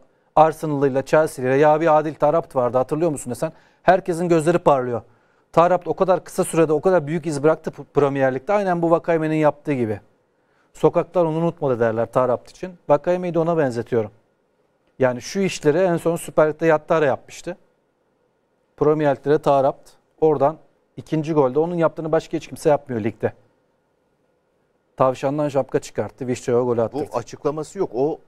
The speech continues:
Speaker 2: o golün,
Speaker 1: Değil mi?
Speaker 2: Vakayeme'nin oradaki performansı, dü-, dün akşamdan beri seyrettiğimden beri, başa alıp birkaç kez seyrettim. Ee, seyrettiğimden beri nasıl açıklanır, nasıl yazılır, ne denir bununla alakalı? Bir girişimde bulundu,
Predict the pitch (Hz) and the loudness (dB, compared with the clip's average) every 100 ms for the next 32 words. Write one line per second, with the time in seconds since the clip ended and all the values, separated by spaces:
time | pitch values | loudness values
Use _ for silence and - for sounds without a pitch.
0 | _ 123 170 135 123 120 170 _ _ 85 | _ -4 -4 -2 -4 -4 -12 _ _ -2
1 | 165 139 139 113 117 143 127 120 - 120 | 0 0 -4 -6 -8 -8 -8 -12 -6 -6
2 | 127 135 120 127 107 180 175 170 180 190 | -6 -10 -10 -8 -4 -4 -4 -8 -6 -6
3 | 160 117 131 - _ - 127 139 - 160 | -6 -8 -10 -18 _ -2 0 0 -4 -4
4 | 165 147 120 98 - 139 120 - - 131 | -4 -4 -2 -2 -2 -4 -6 -12 -6 -6
5 | - 113 - 117 113 139 - _ _ _ | -4 -10 -8 -8 -8 -14 -20 _ _ _
6 | - 196 196 190 123 147 175 175 202 208 | -6 -4 -4 -4 -6 -6 -8 -6 -6 -6
7 | 175 156 - _ _ _ _ - 127 202 | -6 -6 -12 _ _ _ _ -8 -6 -4
8 | - 180 - - 120 110 98 113 156 196 | -4 -4 -8 -6 -4 -4 -6 -6 -8 -4
9 | 185 143 123 98 107 151 214 214 165 113 | -4 -2 -4 -4 -4 -2 -2 -2 -4 -4
10 | 113 110 101 98 95 110 147 - _ _ | -8 -2 -2 -2 -4 -8 -10 -14 _ _
11 | _ _ _ 98 120 131 139 160 165 180 | _ _ _ -8 -4 -2 -2 -2 0 0
12 | 185 185 196 208 | -2 -2 -2 -4